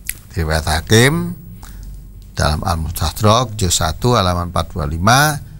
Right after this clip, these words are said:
yang disokeh atas, atas syarah Bukhari Muslim. Jadi dari hadis ini, hadisnya sokeh ya, ta?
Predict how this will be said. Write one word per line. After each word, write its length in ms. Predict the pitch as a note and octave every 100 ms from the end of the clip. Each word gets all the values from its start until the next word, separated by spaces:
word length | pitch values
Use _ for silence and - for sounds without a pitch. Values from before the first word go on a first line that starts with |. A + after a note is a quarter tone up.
| - -
yang 160 | - D#2+
disokeh 480 | E2+ - E2 A#2+ B2+ A2
atas, 240 | G#2 - F2+ G#2+ - -
atas 380 | - F#2 - -
syarah 480 | - D#2+ - B2 B2+ - - - - -
Bukhari 400 | - A#2 B2+ C3+
Muslim. 480 | B2+ A2 G2+ D#2+ - - - - - - - - - - - - - - - _ - _ _ - -
Jadi 480 | E2 A2 A#2+ D#3 A3+ - - -
dari 240 | A#2 A#2+ B2+
hadis 480 | B2+ A#2 - A2+ G#2+
ini, 560 | E2+ F2+ B2 D#3 F3+ - - - - - - - - - - - - - - -
hadisnya 400 | B2 A2+ A2 B2+ C3+ A2 -
sokeh 560 | - E2 G2+ A2 C#3+
ya, 80 | A2+
ta? 240 | G2+ C3